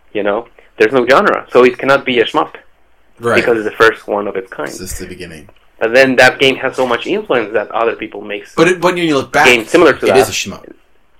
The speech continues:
Speaker 2: In hindsight.
Speaker 1: Look, in hindsight, it is,
Speaker 2: Yeah.
Speaker 1: right? But only because there's a bunch of games that, that, that share the same characteristics.
Speaker 2: Right. It takes, uh, a number of
Speaker 1: Yeah.
Speaker 2: games to create a genre.
Speaker 1: Yeah. So, so I was thinking about this. Like,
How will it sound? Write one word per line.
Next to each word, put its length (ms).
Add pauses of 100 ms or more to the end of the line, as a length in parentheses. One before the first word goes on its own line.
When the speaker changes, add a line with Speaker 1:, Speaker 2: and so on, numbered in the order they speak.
(720)
Speaker 2:
In 180
hindsight. 340
Speaker 1:
Look, 240
in 140
hindsight, 420
it 120
is, 320
Speaker 2:
Yeah. 60
Speaker 1:
right? 320
But 180
only 260
because 300
there's 180
a 60
bunch 320
of 140
games 320
that, 180 (220)
that, 260 (360)
that 120
share 460
the 80
same 220
characteristics. 580
Speaker 2:
Right. 300
It 120
takes, 340
uh, 300 (480)
a 60
number 540 (100)
of 80
Speaker 1:
Yeah. 80
Speaker 2:
games 280
to 100
create 360
a 100
genre. 300 (120)
Speaker 1:
Yeah. 240
So, 320
so 320
I 120
was 140
thinking 180
about 220
this. 260
Like, 400